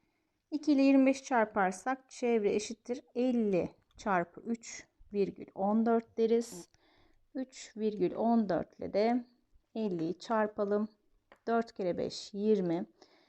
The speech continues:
Elde var iki. Beş kere bir, beş. İki daha yedi. On beş. E, iki basamak kaydırırsak yüz elli yedi olarak buluruz. Yüz yirmi santimetre uzunluğundaki metal tel kesilerek sekiz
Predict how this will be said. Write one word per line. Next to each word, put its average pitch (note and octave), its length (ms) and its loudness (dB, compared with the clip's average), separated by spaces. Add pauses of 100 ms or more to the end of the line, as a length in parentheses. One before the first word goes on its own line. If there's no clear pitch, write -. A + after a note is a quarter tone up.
(260)
Elde G3+ 340 0
var D#3+ 120 0
iki. F3+ 580 -2 (580)
Beş G3 200 -6
kere F3 200 -8
bir, - 60 -10
beş. E3 160 -6
İki - 400 -10
daha F3 160 -2
yedi. F3+ 460 0 (560)
On F3+ 340 -2
beş. A3+ 500 -2 (960)
E, G#3+ 200 0
iki A3+ 380 -4
basamak F3+ 440 -2
kaydırırsak G#3 880 -2 (200)
yüz A#3 220 0
elli F#3 240 2
yedi - 200 -4
olarak F#3 540 -2 (300)
buluruz. - 400 -18 (1500)
Yüz D4+ 220 6
yirmi E4+ 240 6
santimetre C#4+ 580 4
uzunluğundaki C#4 640 6
metal C#4 380 4
tel G3 300 -4 (180)
kesilerek C#4+ 600 2
sekiz D4+ 640 -6